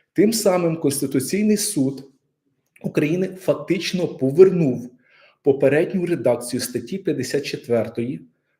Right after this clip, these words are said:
Закону України про статус і соціальний захист громадян, які постраждали внаслідок Чорнобильської катастрофи, згідно з якою в усіх випадках пенсії по інвалідності,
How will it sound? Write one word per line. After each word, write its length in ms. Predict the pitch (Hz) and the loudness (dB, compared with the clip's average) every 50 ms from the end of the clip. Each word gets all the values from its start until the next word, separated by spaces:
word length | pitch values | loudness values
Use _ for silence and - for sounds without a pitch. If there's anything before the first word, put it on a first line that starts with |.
| _ | _
Закону 540 | - 107 107 131 131 - - 180 202 202 202 | -10 -4 -2 -2 -2 2 4 4 6 6 4
України 800 | 202 - - - - 151 139 131 117 117 113 107 107 107 107 - _ _ _ _ _ _ _ | 2 0 -4 -2 0 2 2 2 2 0 -2 -2 -4 -4 -6 -10 _ _ _ _ _ _ _
про 140 | - 156 165 | -4 -4 -4
статус 680 | 170 - - 156 131 120 113 - - - - - - _ | -4 -2 0 2 2 2 0 -2 -6 -10 -10 -12 -10 _
і 80 | - - | -8 -6
соціальний 580 | - - 123 127 - 143 139 151 170 165 139 | -6 -6 -6 -4 -2 -2 -2 0 0 -2 -2
захист 440 | 113 - 139 135 - - 135 - - | -2 -2 -2 -4 -4 -4 -6 -6 -6
громадян, 600 | 113 113 135 135 139 127 117 120 110 107 110 107 | -4 -4 -2 -2 -2 -2 0 -2 -2 -2 -2 -4
які 240 | 110 110 - - 196 | -6 -6 -6 -8 -6
постраждали 680 | - - 139 - - 131 123 120 113 127 135 151 156 | -4 -4 -4 -4 -4 -4 -4 -2 0 0 0 2 2
внаслідок 640 | 127 110 110 120 - - - - 139 135 139 135 - | 0 0 -2 -4 -4 -4 -4 -6 -4 -2 -2 -2 -2
Чорнобильської 680 | - - 120 107 123 131 135 160 160 - - - 151 - | -4 -6 -6 -4 -4 -4 -4 -4 -6 -8 -8 -10 -8 -6
катастрофи, 680 | - 151 147 147 147 - - 113 110 101 - - - - _ _ _ _ _ _ - | -2 2 2 2 2 0 -2 -2 -2 -2 -4 -8 -16 -20 _ _ _ _ _ _ -14
згідно 480 | 107 104 107 98 120 190 196 202 196 | -10 -10 -6 -4 -2 0 2 2 2
з 100 | 165 151 | 4 4
якою 540 | 170 170 170 - 131 113 107 107 104 107 - - _ _ _ _ - - - _ - | 2 2 2 2 0 2 2 2 0 -4 -8 -12 _ _ _ _ -20 -20 -20 _ -16
в 200 | - 110 117 127 - | -14 -12 -12 -12 -8
усіх 480 | - 135 131 - - - 190 202 170 135 | -8 -6 -6 -6 -4 -4 -2 -2 -2 -2
випадках 760 | 131 147 147 147 - - 113 104 98 - - - - - _ | -2 -2 -2 0 0 0 0 0 0 -4 -8 -10 -12 -8 _
пенсії 420 | - 147 160 156 160 - 156 - | -2 0 0 0 0 -2 -4 -2
по 200 | - 135 135 135 - | 0 0 -2 0 0
інвалідності, 1040 | 139 139 131 135 139 139 170 214 226 - 170 143 - - - _ - 107 98 - | 0 0 2 2 2 0 0 -2 -4 -4 -6 -6 -6 -8 -14 _ -12 -12 -12 -12